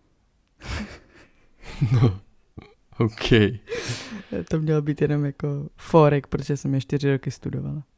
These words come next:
Speaker 1: Jo,
Speaker 2: Tak
Speaker 1: tak,
Speaker 2: jsem to
Speaker 1: jo.
Speaker 2: myslela. Jinak v čištění určitě ne.
Speaker 1: No. Ehm, no tak ty máš nějaký chillout?
Speaker 2: Za mě by si měli dát chillout lidi,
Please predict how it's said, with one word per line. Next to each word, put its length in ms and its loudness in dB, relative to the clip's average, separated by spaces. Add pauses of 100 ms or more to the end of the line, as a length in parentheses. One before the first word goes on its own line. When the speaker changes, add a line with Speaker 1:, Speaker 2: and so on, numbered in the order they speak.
(420)
Speaker 1:
Jo, 120 2
Speaker 2:
Tak 180 -12
Speaker 1:
tak, 100 2
Speaker 2:
jsem 180 -4
to 60 -10
Speaker 1:
jo. 100 -4
Speaker 2:
myslela. 400 -8 (160)
Jinak 300 6
v 80 -20
čištění 480 2
určitě 480 -4
ne. 120 -4 (480)
Speaker 1:
No. 140 4 (840)
Ehm, 460 2
no 120 6
tak 200 -4
ty 100 0
máš 280 0
nějaký 400 -6
chillout? 400 -8 (680)
Speaker 2:
Za 260 0
mě 580 2
by 200 -6
si 200 -2
měli 320 0
dát 260 -2 (180)
chillout 480 -4
lidi, 520 -2